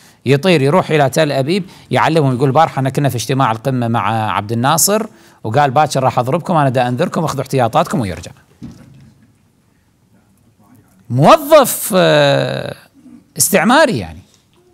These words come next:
هذا كله ترى مكشوف ومعروف، مو أنه مثلًا شائعات وكذا، لا، كله صم-، يعني، آه، ثابت بالوثائق، بالشهادات الحية، بال-،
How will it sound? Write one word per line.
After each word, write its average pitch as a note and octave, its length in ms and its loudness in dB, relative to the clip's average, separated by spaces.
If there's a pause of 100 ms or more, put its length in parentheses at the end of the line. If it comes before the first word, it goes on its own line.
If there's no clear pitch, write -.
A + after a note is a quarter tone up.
(540)
هذا E3 140 2
كله D4+ 220 4
ترى D4 220 4
مكشوف G#3+ 440 0
ومعروف، F3 640 2
مو C#3 220 -2
أنه G#3 280 0
مثلًا D#3 360 0
شائعات A#2+ 840 2
وكذا، G#2+ 200 -6
لا، F3+ 260 2 (180)
كله C#4 300 4
صم-، A3+ 280 0 (640)
يعني، C#3+ 640 2
آه، C3 280 2
ثابت A3 720 2
بالوثائق، C3 760 0
بالشهادات C3+ 760 0
الحية، C#3+ 600 -2
بال-، A2+ 180 -8